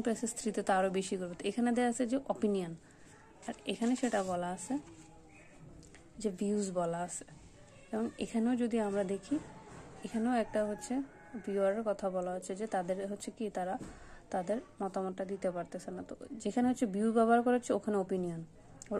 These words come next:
ওখানে opinion ব্যবহার করলে এখানে views ব্যবহার করা হচ্ছে। তো এটা হচ্ছে, তাহলে হচ্ছে viewer একটা synonym হচ্ছে opinion। তার মানে, এটা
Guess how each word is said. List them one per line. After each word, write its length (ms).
ওখানে 260
opinion 340
ব্যবহার 280
করলে 200
এখানে 180
views 240
ব্যবহার 320
করা 220
হচ্ছে। 240
তো 100
এটা 120
হচ্ছে, 200
তাহলে 200
হচ্ছে 140
viewer 200
একটা 120
synonym 340
হচ্ছে 240
opinion। 400
তার 140
মানে, 160
এটা 120